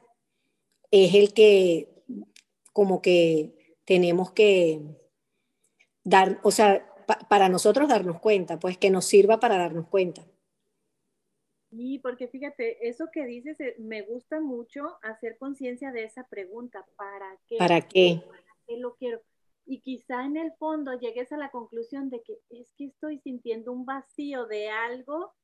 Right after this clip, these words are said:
Speaker 2: que ando buscando llenar y no me he dado cuenta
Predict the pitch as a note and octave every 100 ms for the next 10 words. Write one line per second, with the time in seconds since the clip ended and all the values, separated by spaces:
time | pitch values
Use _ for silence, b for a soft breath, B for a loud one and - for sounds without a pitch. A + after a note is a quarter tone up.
0 | _ - A3 G#3+ B3+ D4 A#3 - G#3+ G#3+
1 | A3 A3 A3+ A#3 C4 D4 _ _ _ _
2 | _ G#3 G#3 G3+ A3+ A#3 A3+ A#3 B3 -
3 | C4 C4 C4 - G3+